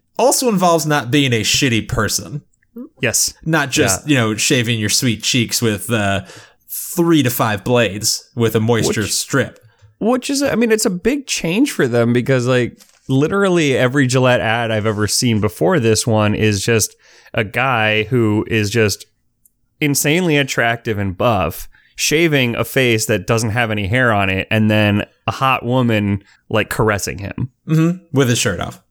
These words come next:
Speaker 2: Right, with his shirt off, clearly.
Speaker 1: And, hey, one thing that those old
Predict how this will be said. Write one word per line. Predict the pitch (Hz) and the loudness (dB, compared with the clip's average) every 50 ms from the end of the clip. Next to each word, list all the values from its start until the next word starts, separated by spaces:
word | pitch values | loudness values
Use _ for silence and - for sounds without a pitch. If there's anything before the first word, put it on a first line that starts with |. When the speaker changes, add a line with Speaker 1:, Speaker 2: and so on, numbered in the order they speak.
| _ _ _ | _ _ _
Speaker 2:
Right, | 123 120 98 | -2 0 2
with | 98 107 117 | 2 2 2
his | 117 101 | 2 0
shirt | - - 120 101 85 | 0 -2 -2 -2 -2
off, | - - - - - - - | -4 -6 -10 -12 -16 -10 -2
clearly. | - 127 107 90 - - - 135 - _ | 0 0 0 0 -2 -6 -8 -10 -10 _
Speaker 1:
And, | - 285 294 277 - - - | -4 -4 -2 -4 -6 -6 -4
hey, | 262 262 247 220 - 185 - | -4 -4 -4 -4 -8 -10 -8
one | 175 175 175 208 254 311 | -6 -2 0 0 0 0
thing | - 285 262 233 175 | 0 0 0 2 2
that | 196 170 139 120 - - - - _ _ | 0 0 -2 -4 -12 -20 -20 -20 _ _
those | - 123 120 131 147 170 185 180 185 | -6 -2 0 2 4 4 4 4 4
old | - 147 151 170 180 170 170 170 | 4 4 4 4 4 2 -2 -6